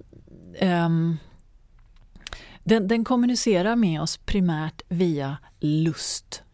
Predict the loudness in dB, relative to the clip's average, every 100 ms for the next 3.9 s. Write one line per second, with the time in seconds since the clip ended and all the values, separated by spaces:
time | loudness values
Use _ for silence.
0 | _ _ _ _ -20 -20 -20 -20 -20 -20
1 | -8 -2 0 0 -4 -6 -8 -6 -4 -2
2 | -2 0 0 2 0 -2 -4 -2 -2 0
3 | -2 -2 -2 -2 -2 -2 -2 -2 -2